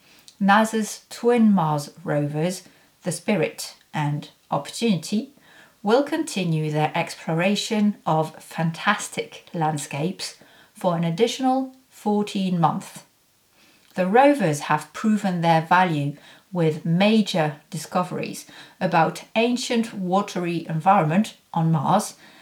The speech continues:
that might have harbored life, said Doctor Gassem Azra, Deputy Associate Administrator for nasa's Science Mission Directorate. "We are extending their mission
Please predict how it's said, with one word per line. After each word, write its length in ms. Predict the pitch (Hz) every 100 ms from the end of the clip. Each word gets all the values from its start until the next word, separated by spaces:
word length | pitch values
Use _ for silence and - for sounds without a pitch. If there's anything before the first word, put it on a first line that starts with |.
| _
that 320 | 190 151 - 196
might 340 | 208 269 277
have 340 | - 220 220
harbored 720 | - - - 214 214 208 190 -
life, 580 | 170 214 254 151 - - _ _ _
said 360 | - 165 156 -
Doctor 340 | - 165 - 160
Gassem 460 | 165 165 - 160 - -
Azra, 560 | 160 - 156 165 190 - - _ -
Deputy 460 | 214 226 226 247 220
Associate 840 | - - 196 - 180 160 160 - -
Administrator 880 | 175 208 226 - 135 135 - 226 196 _ _ _ _ -
for 180 | 170
nasa's 560 | 165 175 180 175 165 165
Science 520 | - - 190 196 175 170
Mission 500 | 156 - 165 160 -
Directorate. 800 | 165 160 - - - - - - _ _ _ _ - - _
"We 280 | 214 262 277
are 240 | 262 254 233
extending 640 | - - 208 196 170 170
their 240 | 175 208 196
mission 500 | 143 - 156 156